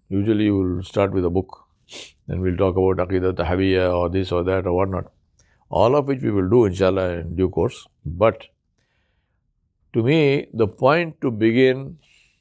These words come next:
is with the end in mind. And that is, why are we doing this? For what? So that we have an ending where Allah subhanahu wa ta'ala is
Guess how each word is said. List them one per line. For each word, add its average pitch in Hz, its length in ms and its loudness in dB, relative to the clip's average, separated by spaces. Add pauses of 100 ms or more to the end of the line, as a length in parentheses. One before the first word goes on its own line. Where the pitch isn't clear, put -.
(220)
is 104 160 -4
with 98 160 -2
the 104 160 0
end 110 200 0
in 92 140 0
mind. 87 200 -6 (840)
And 87 140 -4
that 123 140 4
is, 113 260 0 (360)
why 92 420 2
are 113 120 0
we 104 100 -4
doing 90 220 -8
this? - 260 -20 (1000)
For 98 120 0
what? - 200 -4 (1120)
So 135 400 2
that 131 280 2
we 107 200 -4
have 110 340 0
an 101 260 -4
ending 120 460 -4
where 101 200 0
Allah 101 300 -2
subhanahu 101 440 -4
wa 98 80 0
ta'ala 101 280 0
is 80 180 -6